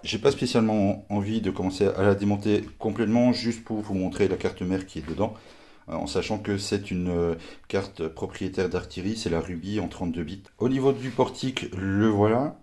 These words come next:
Donc, comme je vous l'ai dit, on est sur deux moteurs pour le X avec une courroie au-dessus. Au niveau de la tête, on va essayer de la voir un petit peu comme ça, elle est complète, hein. Ils ont absolument tout mis dedans. Il y a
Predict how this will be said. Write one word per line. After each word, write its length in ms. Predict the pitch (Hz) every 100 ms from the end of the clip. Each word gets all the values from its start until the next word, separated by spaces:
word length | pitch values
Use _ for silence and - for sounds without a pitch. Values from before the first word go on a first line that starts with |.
| -
Donc, 200 | 95 -
comme 160 | 117
je 100 | 113 113
vous 40 |
l'ai 120 | 117
dit, 320 | 117 117 123 -
on 160 | 101
est 160 | 107 101
sur 320 | 104 - 92 -
deux 320 | 85 87 113
moteurs 640 | 110 110 104 107 101 - - _
pour 180 | - 113
le 120 | 107
X 420 | 113 113 - - -
avec 400 | 98 95 - - -
une 160 | 110 113
courroie 520 | 120 107 104 107 -
au-dessus. 500 | 104 101 - 127 - -
Au 80 |
niveau 240 | 147 147 151
de 60 |
la 100 | 143
tête, 540 | 143 139 135 131 - - - - -
on 80 | 92
va 120 | 90
essayer 240 | 78 95
de 40 | 90
la 60 |
voir 320 | 92 101 98 -
un 80 | 107
petit 180 | 101 101
peu 140 | 117
comme 180 | 113 104
ça, 460 | 101 117 113 107 92 - -
elle 80 | 123
est 40 |
complète, 440 | 131 123 110 110
hein. 140 | - - - - - _
Ils 160 | 87 101
ont 100 | 113
absolument 400 | 98 - 104 113
tout 180 | 123 120
mis 100 | 110
dedans. 240 | 101 98
Il 100 | 104
y 40 | 92
a 200 | 80